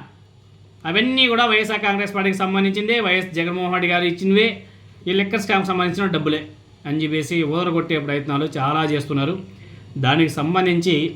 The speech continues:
ఈరోజు, ఆ, పేర్ని నాని గారు కూడా చాలా స్పష్టంగా మాట్లాడడం జరిగింది.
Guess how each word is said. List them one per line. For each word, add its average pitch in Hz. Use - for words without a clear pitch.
ఈరోజు, 147
ఆ, 120
పేర్ని 180
నాని 165
గారు 151
కూడా 170
చాలా 165
స్పష్టంగా 175
మాట్లాడడం 147
జరిగింది. 123